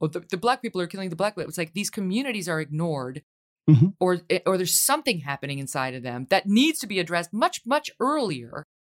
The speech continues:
Speaker 1: And I feel like we don't hear that highlighted enough as something we need to dig into.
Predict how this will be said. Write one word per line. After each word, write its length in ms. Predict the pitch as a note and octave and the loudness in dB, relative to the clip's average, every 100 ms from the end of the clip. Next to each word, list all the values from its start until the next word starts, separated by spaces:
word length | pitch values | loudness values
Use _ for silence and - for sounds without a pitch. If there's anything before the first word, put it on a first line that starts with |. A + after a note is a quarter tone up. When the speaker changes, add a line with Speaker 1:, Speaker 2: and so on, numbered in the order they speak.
| _ _ - | _ _ -4
Speaker 1:
And 100 | G#3+ | 0
I 220 | A#3 B3 _ | 0 0 _
feel 300 | - D4 E4+ | -2 -2 -2
like 360 | C4 A3 G#3+ - _ _ _ _ _ | -4 -4 -6 -12 _ _ _ _ _
we 100 | G3+ | 0
don't 240 | A3 A3+ A3 _ _ _ | 2 2 -2 _ _ _
hear 360 | - - A3 G#3+ | -20 -4 0 0
that 520 | D#3 F3 F3+ - - _ - | 0 0 0 0 -8 _ -6
highlighted 540 | E3+ F3 E3 C#3+ C3+ C3 | -2 0 -2 -4 -8 -10
enough 300 | C3 C3 C#3 | -6 -6 -6
as 100 | B2+ | -6
something 300 | C#3+ C#3 C#3 | -6 -6 -6
we 80 | |
need 160 | C3+ C3 | -6 -8
to 60 | B2+ | -8
dig 260 | C3 B2 | -8 -6
into. 460 | B2+ B2 - B2 | -6 -8 -8 -12